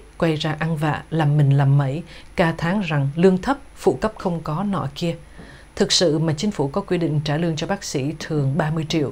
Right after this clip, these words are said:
trưởng khoa năm mươi triệu, giám đốc bệnh viện bảy mươi triệu, tức là gấp mấy lần các ngành nghề khác, thì họ thật cũng chẳng bằng lòng đâu. Vì tiền ấy đâu có đủ mà mua xe ô tô, mua nhà to,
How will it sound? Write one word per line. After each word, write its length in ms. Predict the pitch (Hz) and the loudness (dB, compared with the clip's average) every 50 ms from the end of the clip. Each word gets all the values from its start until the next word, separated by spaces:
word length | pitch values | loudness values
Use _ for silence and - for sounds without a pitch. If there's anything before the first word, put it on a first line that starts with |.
| 135 - | -4 -4
trưởng 220 | - 165 143 139 151 | 0 0 0 0 -2
khoa 220 | - - 170 160 | -4 -6 -6 -4
năm 240 | 160 170 180 185 185 | -2 -2 0 2 2
mươi 80 | 185 180 | 0 0
triệu, 240 | - 175 156 107 135 | 0 0 0 0 0
giám 180 | 147 151 180 196 | -2 -2 -2 -2
đốc 140 | 226 - 190 | -2 0 0
bệnh 180 | 175 147 151 | 0 2 4
viện 220 | 147 151 143 123 113 - - - | 2 2 2 0 -4 -8 -8 -4
bảy 220 | 170 131 123 139 165 | -2 0 0 0 0
mươi 180 | 180 175 160 - | 0 -2 -2 -2
triệu, 200 | 170 160 127 131 - - - - - - - - - | -2 -2 -2 -2 -6 -12 -18 -20 -18 -18 -18 -2 0
tức 240 | 269 277 269 - - | 0 0 0 -2 -2
là 240 | 170 160 160 165 165 - - - - | -2 -2 -2 -2 -4 -8 -16 -14 0
gấp 240 | 151 208 208 - - | 0 0 0 0 -2
mấy 180 | 185 190 233 277 | -2 0 2 2
lần 240 | 254 208 170 165 | 2 2 2 2
các 180 | - 214 202 190 | 0 -2 -2 -2
ngành 220 | 180 175 170 170 | -2 0 0 2
nghề 160 | 165 165 165 165 | 2 2 0 0
khác, 240 | - 208 247 269 - - - - - - | -2 -6 -6 -6 -8 -14 -20 -20 -20 -8
thì 180 | - 220 208 190 | -2 0 0 2
họ 400 | 160 185 180 156 - - - - - - - - | 2 2 2 0 0 -2 -8 -12 -16 -18 -10 -4
thật 160 | - 170 - - - - | -2 -2 -2 -4 -4 -4
cũng 200 | 151 147 165 170 | -2 -2 -2 -2
chẳng 240 | - 139 131 165 | -2 -2 -2 0
bằng 160 | 180 170 151 143 | -2 0 0 2
lòng 240 | 139 135 135 139 | 2 2 2 2
đâu. 140 | 147 156 156 151 - - - - | 0 -2 -4 -4 -10 -16 -12 -2
Vì 100 | 165 175 | 0 0
tiền 220 | 170 - 190 165 170 | 2 2 2 2 2
ấy 180 | 165 185 220 | 2 0 0
đâu 180 | 208 196 180 170 | 2 2 0 0
có 140 | - 196 190 | 0 -2 -2
đủ 360 | 170 156 143 131 135 151 190 | 0 0 2 2 2 0 0
mà 180 | 202 190 170 143 | 0 0 0 0
mua 240 | 143 156 160 160 | 0 2 0 0
xe 160 | 156 - - 165 | -2 -2 -4 -2
ô 160 | 156 165 165 165 | -2 -2 -2 -2
tô, 320 | - 180 180 185 190 185 185 - | -2 0 0 2 0 -2 -2 0
mua 120 | 180 190 | 0 0
nhà 240 | 185 170 170 156 147 | 2 2 2 0 0
to, 360 | 151 - 180 180 180 185 185 | -2 -2 -2 -2 -2 -2 -4